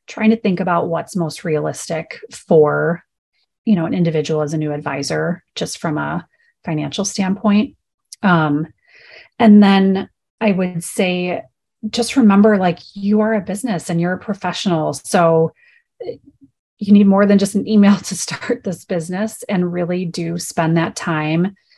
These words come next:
in setting up your C R M and figuring out how you will manage trips when they come in,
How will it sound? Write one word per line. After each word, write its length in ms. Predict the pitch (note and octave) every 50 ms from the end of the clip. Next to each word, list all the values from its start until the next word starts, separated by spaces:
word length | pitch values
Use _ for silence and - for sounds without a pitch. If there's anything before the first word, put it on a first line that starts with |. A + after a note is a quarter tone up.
| _ _ _ _ _ -
in 640 | A3 F#3+ F3 E3 D#3+ D#3 D#3+ D#3 D#3 D#3 D#3+ D#3+ - _ _ _ _ _ _ _ _ _
setting 460 | - - - - F3+ D#3+ E3 D#3+ E3
up 400 | - E3+ D#3+ D3+ D3+ - - - _ - - _ _ _
your 640 | - F#3+ F#3+ E3+ E3 D#3 D3+ D3+ D3 D3 D3 D3 - - -
C 280 | - - - G3 E3+
R 140 | E3 D#3+ E3
M 420 | F3 F#3 F3 E3 D#3+ D#3 D3+ D3+ E3+ -
and 580 | A3+ F#3+ E3+ D#3 D3+ D3 C#3+ D3 D3+ D3+ - - -
figuring 460 | - - G3+ F3 F3+ F3+ E3+ E3 E3
out 300 | E3+ E3 E3 E3 - -
how 320 | - - - F3+ D#3+ D#3 E3
you 180 | E3 E3+ D#3+
will 300 | D3+ D#3+ D#3 D#3 D#3+ -
manage 480 | G#3 F#3 E3+ D#3 D#3 D#3 D#3 D#3 - -
trips 340 | - - D#3+ - - - -
when 80 | F3
they 140 | E3 D#3 D#3
come 200 | - - E3 D3+
in, 380 | D3 D3+ D#3 F3+ G#3 A3 A3